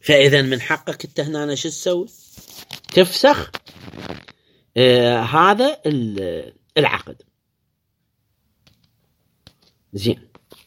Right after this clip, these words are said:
نروح إلى المسألة أربعمية وعشرة. قال: "إذا غصب العين المستأجرة غاصب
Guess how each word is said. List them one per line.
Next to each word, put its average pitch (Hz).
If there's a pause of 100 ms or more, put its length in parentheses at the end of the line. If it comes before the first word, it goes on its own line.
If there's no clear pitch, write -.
(1900)
نروح 277
إلى 233
المسألة 202
أربعمية 147
وعشرة. - (1080)
قال: 311
"إذا 214
غصب 285
العين 240
المستأجرة 151
غاصب 147